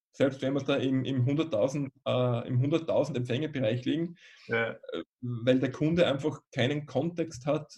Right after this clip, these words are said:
Speaker 1: zu, zu, zu deiner Marke, zu deinem Sortiment.
Speaker 2: Ja.
Speaker 1: Der kriegt den Newsletter und denkt sich, "Was soll ich mit dem, Entschuldigung, Scheiß jetzt?"
Speaker 2: Ja.
Speaker 1: Wenn du aber deine eigene Newsletter-Empfängerliste anschaust,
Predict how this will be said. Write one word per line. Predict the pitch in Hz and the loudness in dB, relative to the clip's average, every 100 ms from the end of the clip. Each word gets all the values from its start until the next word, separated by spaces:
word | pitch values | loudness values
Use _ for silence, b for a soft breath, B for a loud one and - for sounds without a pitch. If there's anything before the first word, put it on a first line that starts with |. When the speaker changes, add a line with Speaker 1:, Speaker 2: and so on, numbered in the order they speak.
| - | -16
Speaker 1:
zu, | - 139 135 | -2 0 0
zu, | 127 - 139 127 | -4 -4 -4 -2
zu | 135 | -4
deiner | 123 120 123 | -2 2 2
Marke, | 107 117 165 - 165 156 | 2 0 -4 0 0 0
zu | 156 | -4
deinem | 156 127 131 127 | -4 -2 -2 -4
Sortiment. | 127 123 120 127 165 175 - B B - | -4 -2 0 0 -2 -6 -14 B B -4
Speaker 2:
Ja. | 117 | 0
Speaker 1:
Der | 117 | 2
kriegt | 147 147 | 0 0
den | 139 | 0
Newsletter | 135 165 147 147 147 | 2 2 2 0 -2
und | 143 | -2
denkt | 147 | -2
sich, | 147 | -4
"Was | 147 123 | -6 -2
soll | 156 | 0
ich | 185 | 0
mit | 143 - | 0 0
dem, | 120 117 - | 0 0 -4
Entschuldigung, | - 127 | 0 0
Scheiß | 120 101 113 - | 2 -2 -4 -4
jetzt?" | 127 - - _ _ | -8 -8 -20 _ _
Speaker 2:
Ja. | 117 117 113 - _ | -2 0 0 -6 _
Speaker 1:
Wenn | 139 | -4
du | 147 | 2
aber | 151 | 2
deine | 139 143 123 | 4 2 4
eigene | 135 185 156 | 4 4 4
Newsletter-Empfängerliste | 139 143 139 131 131 127 123 117 127 127 123 120 | 4 2 2 -2 0 0 0 0 2 2 0 -2
anschaust, | 110 120 127 156 185 - | -2 0 2 0 0 -8